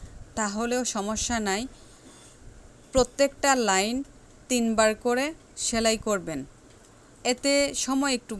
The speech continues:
বেশি লাগবে, কিন্তু মোটা সুতা দিয়ে সেলাই করার পরে যে আউটপুটটা পাওয়া যায়, ওই একটা সুতা দিয়ে সেলাই করে যদি প্রত্যেকটা লাইন তিনবার করে সেলাই করেন,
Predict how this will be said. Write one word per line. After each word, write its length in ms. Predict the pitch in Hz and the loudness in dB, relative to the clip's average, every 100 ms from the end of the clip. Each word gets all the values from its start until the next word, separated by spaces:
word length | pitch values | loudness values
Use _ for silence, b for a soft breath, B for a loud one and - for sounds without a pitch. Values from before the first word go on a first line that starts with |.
| 196 | -2
বেশি 220 | 220 - 247 | 0 0 0
লাগবে, 320 | 226 196 196 247 - - - - - | 0 -2 -6 -6 -10 -20 -20 -18 -4
কিন্তু 360 | 233 247 233 262 294 - - 220 | -2 -2 -2 -2 -2 -6 -10 -6
মোটা 240 | 233 240 254 | -4 -2 -4
সুতা 260 | - 240 220 196 | -4 0 0 0
দিয়ে 160 | 226 247 247 | -2 -2 -2
সেলাই 240 | 240 240 240 | -2 -2 -2
করার 220 | 220 214 | -2 -2
পরে 140 | 233 233 214 | -2 -6 -2
যে 80 | 226 - | -2 -2
আউটপুটটা 460 | 196 208 - 214 220 220 | -4 -4 -10 -6 -6 -2
পাওয়া 200 | 190 190 214 | 0 0 0
যায়, 180 | 226 269 B B B B 202 | -4 -4 B B B B -2
ওই 80 | 202 - 202 | -2 -2 -4
একটা 200 | 202 - 254 | -2 -2 -2
সুতা 200 | 269 262 233 | -4 -6 -2
দিয়ে 140 | 262 247 | 0 0
সেলাই 280 | - 240 254 247 | 0 0 0 0
করে 140 | 240 208 202 | -2 -2 -4
যদি 160 | 202 233 | -6 -6
প্রত্যেকটা 380 | 220 - 226 240 | -6 -6 -4 -2
লাইন 140 | 240 254 254 | 0 -2 -2
তিনবার 280 | 226 202 196 | 0 0 0
করে 140 | 226 240 247 | -2 -2 -2
সেলাই 240 | 240 240 240 | -2 -2 -2
করেন, 200 | 247 | -4